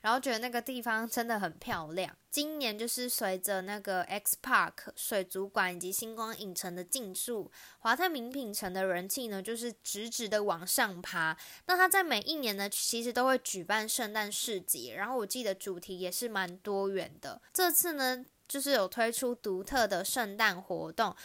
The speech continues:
就是有水上列车、圣诞市集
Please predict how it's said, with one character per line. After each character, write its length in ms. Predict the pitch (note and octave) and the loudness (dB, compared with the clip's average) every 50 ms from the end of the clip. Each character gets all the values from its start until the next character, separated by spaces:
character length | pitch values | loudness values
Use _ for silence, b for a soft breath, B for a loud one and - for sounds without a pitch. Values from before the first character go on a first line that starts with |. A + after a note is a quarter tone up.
| B B B | B B B
就 100 | - B3+ | -2 0
是 220 | C4 - C#4 C4+ A#3+ | 2 2 2 2 4
有 260 | G#3+ G3 F3+ F3 F#3+ | 6 6 6 4 2
水 220 | - - A3 F#3 | 0 2 2 2
上 300 | F3+ - - C4+ C4+ C#4 | 2 2 0 0 0 0
列 200 | D4 D4+ C#4 A#3 | 2 4 4 4
车、 400 | - - - A#3+ A3 A3+ A3 A#3 | 2 2 2 4 4 4 4 4
圣 240 | A#3 - D#4 C#4 B3+ | 2 0 0 0 2
诞 160 | C4+ C4+ C4 | 2 2 2
市 320 | C4 - - D4 C4+ A#3+ G#3+ | 2 2 2 2 2 2 2
集 320 | - - G#3 F#3+ F#3 | 2 2 2 2 0